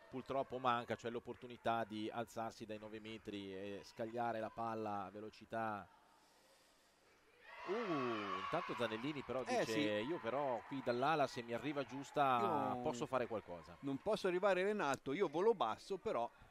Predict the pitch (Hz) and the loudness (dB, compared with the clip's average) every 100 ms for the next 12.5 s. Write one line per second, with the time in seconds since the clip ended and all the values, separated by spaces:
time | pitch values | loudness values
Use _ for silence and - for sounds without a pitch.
0 | - - - 220 180 151 - 151 143 135 | -20 -20 -6 -2 0 0 2 2 2 0
1 | 135 131 123 117 110 - 123 - - - | -2 -2 0 -2 -4 -6 -8 -8 -18 -14
2 | - - - - 123 135 135 - 143 143 | -12 -14 -20 -16 -6 -2 -2 2 2 2
3 | - - - - - - - 196 196 180 | -4 -20 -20 -20 -18 -16 2 4 8 6
4 | 170 - 170 - - - 139 135 175 165 | 6 4 2 2 -10 -12 -8 -2 0 4
5 | 175 175 170 165 170 147 143 135 139 - | 4 4 2 0 2 0 0 0 -4 -4
6 | - - - - - 139 139 131 131 127 | -14 -20 -20 -20 -8 -4 -2 2 2 2
7 | 113 180 202 190 185 160 175 160 156 151 | 0 -4 -2 0 0 -2 -4 0 2 2
8 | 143 135 131 120 165 175 196 165 143 131 | 2 0 0 -2 -2 -2 -2 2 2 2
9 | 127 123 120 - - 160 - 147 _ - | 0 -2 -6 -8 -8 -10 -10 -16 _ -10
10 | 104 151 160 151 143 156 147 139 147 147 | -2 0 2 2 0 0 0 0 0 0
11 | 143 139 135 113 120 139 - 135 135 139 | -2 -6 -6 -6 -4 -4 -2 0 0 2
12 | 127 113 127 - 123 | 0 0 -4 -12 -14